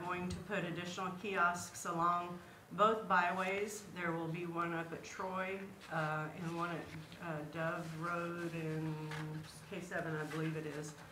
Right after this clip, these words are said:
Um, and then we will be doing the kiosk that is at White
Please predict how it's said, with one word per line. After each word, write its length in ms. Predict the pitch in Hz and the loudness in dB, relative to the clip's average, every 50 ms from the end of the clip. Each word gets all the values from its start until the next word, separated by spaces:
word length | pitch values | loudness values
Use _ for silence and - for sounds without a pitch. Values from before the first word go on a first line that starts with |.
| - - - - - - - - - - | -14 -14 -14 -14 -14 -14 -14 -14 -8 -4
Um, 340 | 170 160 147 139 147 160 - - - - - - - - 190 | -2 -2 0 -2 -2 -6 -8 -10 -10 -12 -14 -12 -6 -2 0
and 120 | 196 185 | 0 2
then 140 | 185 185 185 180 | 2 2 2 2
we 180 | 180 175 170 170 | 0 0 0 2
will 120 | 165 170 | 2 2
be 160 | 160 165 175 175 | 2 0 0 0
doing 340 | 175 175 175 175 170 165 | 0 0 0 0 2 2
the 100 | 156 156 156 - - - | 2 2 0 -2 -4 -2
kiosk 560 | - 233 220 214 185 160 156 160 160 - - - - - - | 0 2 4 6 6 6 4 4 0 -2 -6 -8 -10 -10 -6
that 120 | 175 170 165 | -4 -2 -2
is 140 | 165 156 | -2 -2
at 140 | 160 - 160 | -4 -2 0
White 260 | 160 165 165 156 147 | 2 2 2 2 0